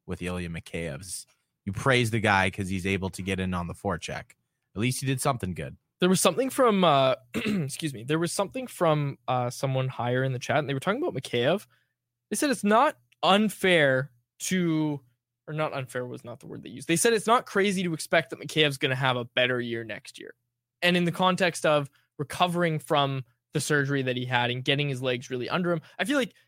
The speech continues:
Speaker 2: the end of this season in the playoffs, wherever, can really benefit him toward getting back to a point where he's, like, a serviceable, at least middle six winger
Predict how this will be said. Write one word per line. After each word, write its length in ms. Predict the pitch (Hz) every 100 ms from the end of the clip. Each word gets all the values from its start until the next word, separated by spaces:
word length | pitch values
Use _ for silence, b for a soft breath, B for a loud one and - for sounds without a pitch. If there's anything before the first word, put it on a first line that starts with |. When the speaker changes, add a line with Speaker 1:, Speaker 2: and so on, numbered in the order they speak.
| _
Speaker 2:
the 180 | 185 170
end 160 | 202
of 140 | 226 185
this 160 | 190
season 280 | - 190 175
in 60 | 165
the 80 | 151
playoffs, 400 | 160 151 147 151
wherever, 480 | 143 139 131 131 - _ _ _ -
can 140 | 202
really 220 | 190 202
benefit 420 | 147 151 160 175
him 160 | 160 160
toward 400 | - 151 147 131 -
getting 340 | 165 147 151 147 _
back 280 | 156 139 139
to 160 | - 143
a 40 |
point 340 | 127 - 135 110
where 120 | 131
he's, 240 | 127 131
like, 140 | 123 120
a 40 |
serviceable, 800 | 127 - 131 127 131 123 123 110 b b
at 120 | 156
least 200 | 214 175
middle 280 | 147 156 156
six 320 | - 147 131
winger 380 | 143 135 117 117